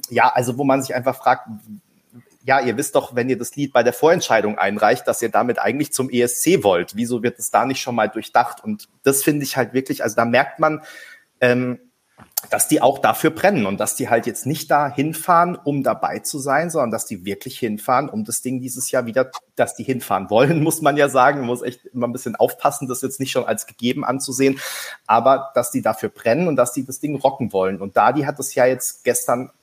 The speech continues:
auch noch mal gesagt, als bekannt gegeben wurde, wann der isländische Beitrag im März dann erscheinen soll, ähm, dass er halt nicht da antritt, um dabei zu sein, sondern dass er antritt, ähm,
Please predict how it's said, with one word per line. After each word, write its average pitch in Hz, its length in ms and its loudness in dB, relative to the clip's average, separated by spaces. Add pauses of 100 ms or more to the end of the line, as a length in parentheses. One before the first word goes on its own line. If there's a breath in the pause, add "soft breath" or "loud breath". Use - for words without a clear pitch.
auch 147 200 4
noch 110 180 -4
mal 92 140 0
gesagt, - 400 -4
als - 180 -4
bekannt - 380 -4
gegeben 104 400 -2
wurde, 101 240 2
wann 95 160 2
der 104 120 0
isländische 104 560 -8
Beitrag 87 500 0
im 101 120 -8
März 92 320 -2
dann 92 180 -2
erscheinen 98 540 -4
soll, 107 280 2 (380 loud breath)
ähm, 117 420 0 (180)
dass - 180 0
er 110 120 4
halt 110 220 -2
nicht 107 280 -8
da 143 80 4
antritt, 147 440 -2
um 120 140 -4
dabei 98 380 2
zu - 180 0
sein, 156 400 0
sondern 117 240 -2
dass 110 220 -6
er - 100 -2
antritt, 98 540 -6 (160)
ähm, 120 400 -4